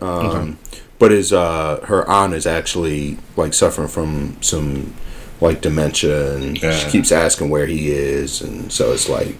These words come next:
Speaker 3: Mm.
Speaker 1: pretty rough on the kids, I think. But, uh, really good dude. He, he actually, his whole career was in, uh, the foreign service, so he, like, devoted his whole life basically to serving the country. Um, traveled all over the world. He was a Kappa.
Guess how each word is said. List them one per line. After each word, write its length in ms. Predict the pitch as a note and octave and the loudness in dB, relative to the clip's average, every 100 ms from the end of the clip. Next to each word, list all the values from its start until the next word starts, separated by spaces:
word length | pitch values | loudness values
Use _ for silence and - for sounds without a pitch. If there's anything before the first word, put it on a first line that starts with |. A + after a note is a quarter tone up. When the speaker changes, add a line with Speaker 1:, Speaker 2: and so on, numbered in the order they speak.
| - | -2
Speaker 3:
Mm. 280 | F#2+ E2 D2 - - - | 2 2 -2 -8 -14 0
Speaker 1:
pretty 200 | - G2+ | 6 8
rough 280 | E2 D#2+ - | 6 2 0
on 80 | D2+ | -6
the 80 | |
kids, 400 | D2 F2 D2+ C#2 | -4 -2 -2 -2
I 80 | D2 | -4
think. 320 | - - D2+ - | -2 -4 -6 -6
But, 240 | - D2 B1+ - - | -2 -2 -2 -8 -6
uh, 300 | D2+ C#2 D2 - | -4 -2 -4 4
really 240 | D#3 C#3+ | 8 10
good 220 | G#2+ G2+ D2+ | 8 2 0
dude. 240 | F#2+ D#2 | -2 -2
He, 220 | G#2 F#2+ - - | -2 -4 -8 -8
he 140 | - C#3 | 4 6
actually, 240 | C3 A2 | 6 4
his 120 | G#2+ | 2
whole 180 | B2 G#2+ | 4 4
career 400 | - E2+ F#2+ F#2 | 2 0 2 2
was 160 | D#2+ D2+ | 0 -4
in, 180 | E2 D#2 | -6 -4
uh, 220 | D2 C#2+ | -4 -4
the 80 | - | -4
foreign 320 | G2+ F2+ D#2 | -2 0 0
service, 640 | - E2+ C#2+ C#2 - - - - - - - - | 0 0 0 -4 -6 -8 -12 -20 -20 -20 -14 -4
so 460 | - D2+ C#2 C2+ - | 0 2 2 -2 -8
he, 100 | - | -6
like, 280 | D#2+ D2+ C#2 - - - | 0 2 2 -4 -16 -4
devoted 380 | - D#2+ E2+ D2+ | 0 2 2 2
his 100 | D2 | 0
whole 380 | - D#2+ D2+ C#2+ - | 2 2 2 -2 -6
life 380 | E2 D#2+ D#2 - | 0 2 2 0
basically 500 | D2+ D2+ - D#2 D#2 | -2 -2 -2 -2 -2
to 80 | D2 | -2
serving 340 | - D#2 D2 | -2 -2 -2
the 80 | C#2+ | -6
country. 460 | - D#2+ D2 - C#2 - - - - - - - | -4 -4 -2 -4 -4 -8 -14 -14 -14 -14 -10 -4
Um, 680 | C#2+ C#2+ C#2 C2+ C2 C2 C2 - - | -2 0 -2 -2 -4 -4 -6 -10 2
traveled 360 | A#2 F2 E2+ | 6 6 6
all 200 | F2 E2 | 2 4
over 160 | D#2+ D2+ | 0 -2
the 80 | D2 | -4
world. 520 | E2 F2+ F2 E2 D#2+ E2+ | 0 2 4 4 2 2
He 60 | |
was 60 | A#2 | 2
a 40 | |
Kappa. 480 | D#2+ F#2 F2+ - - | 4 4 4 2 -4